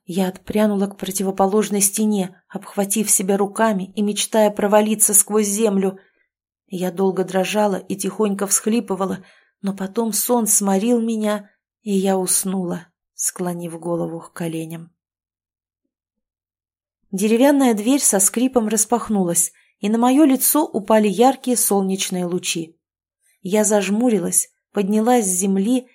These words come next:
и размяла затекшие от неудобной позы мышцы. Передо мной стояла Айно. «Пора петь утренние руны, сестра!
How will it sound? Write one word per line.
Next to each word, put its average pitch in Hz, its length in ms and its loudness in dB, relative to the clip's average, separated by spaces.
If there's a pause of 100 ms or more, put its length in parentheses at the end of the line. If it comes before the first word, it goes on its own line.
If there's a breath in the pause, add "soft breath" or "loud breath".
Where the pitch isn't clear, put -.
(160 soft breath)
и 202 100 -4
размяла 208 600 2
затекшие 214 720 -2
от 196 220 -6
неудобной 202 560 0
позы 196 380 -2
мышцы. 180 560 -6 (580)
Передо 202 320 4
мной 262 200 2
стояла 196 540 0
Айно. 175 440 -6 (800)
«Пора 226 340 6
петь 311 340 2
утренние 311 520 4
руны, 302 340 4
сестра! 196 720 2